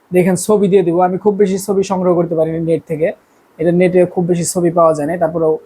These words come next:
আমি তিনটা ছবি দিয়ে দিব, আপনারা দেখেন, অনেক ভালো একটা জাত। তো যারা হচ্ছে এই সময় শশা চাষ করবেন, আহ, এখন কিন্তু আপনার হচ্ছে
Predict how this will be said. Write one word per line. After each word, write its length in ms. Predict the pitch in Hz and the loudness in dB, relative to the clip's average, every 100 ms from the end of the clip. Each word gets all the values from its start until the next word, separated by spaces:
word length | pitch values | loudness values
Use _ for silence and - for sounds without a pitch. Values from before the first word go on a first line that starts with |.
| _ _ _ | _ _ _
আমি 200 | 147 160 160 156 196 - | -8 -4 -2 -2 -4 -2
তিনটা 280 | 208 180 175 | 0 2 2
ছবি 260 | - 180 | 2 0
দিয়ে 200 | 160 185 | 4 4
দিব, 140 | 170 165 | 2 2
আপনারা 280 | 160 156 147 | 0 0 -2
দেখেন, 300 | 156 165 180 277 - _ _ _ - | -2 -2 -4 -6 -14 _ _ _ -2
অনেক 180 | 196 202 | 2 2
ভালো 200 | 160 156 190 | 0 2 2
একটা 200 | 156 139 | 2 -2
জাত। 200 | 123 - _ _ - | -4 -8 _ _ -2
তো 40 | 170 | 0
যারা 240 | 190 202 202 | 4 4 2
হচ্ছে 240 | 202 220 208 214 - _ _ _ _ _ _ _ - | 2 2 4 2 -4 _ _ _ _ _ _ _ 2
এই 160 | 214 226 | 2 2
সময় 280 | 240 233 196 185 | -2 0 -2 -4
শশা 340 | - 185 190 | -6 -4 -4
চাষ 200 | 185 180 | -4 -4
করবেন, 280 | - 160 175 247 - _ _ _ - | -4 -4 -4 -6 -12 _ _ _ -2
আহ, 400 | 156 156 151 143 - _ - 165 | 2 2 2 0 -4 _ -4 -2
এখন 160 | 196 196 | 0 0
কিন্তু 180 | 208 214 | 0 2
আপনার 200 | 214 208 | 2 0
হচ্ছে 240 | 208 214 | 0 2